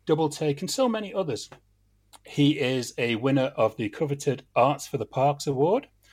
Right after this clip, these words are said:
He has held three, as it stands,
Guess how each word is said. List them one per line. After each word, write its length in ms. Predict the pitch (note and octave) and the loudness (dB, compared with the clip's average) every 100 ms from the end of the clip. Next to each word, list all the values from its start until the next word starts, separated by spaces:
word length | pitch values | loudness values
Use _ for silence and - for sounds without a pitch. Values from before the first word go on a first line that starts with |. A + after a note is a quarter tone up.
| - _ _ | -20 _ _
He 100 | - | -8
has 140 | B2 - | -8 0
held 300 | C#3 C3 C3 | 2 2 0
three, 600 | - - F3 F3+ D3+ - _ _ _ _ _ _ _ | -16 -6 0 0 0 -4 _ _ _ _ _ _ _
as 100 | A2 | -6
it 120 | G#2+ - | -6 -6
stands, 340 | A#2+ C#3+ | -2 -2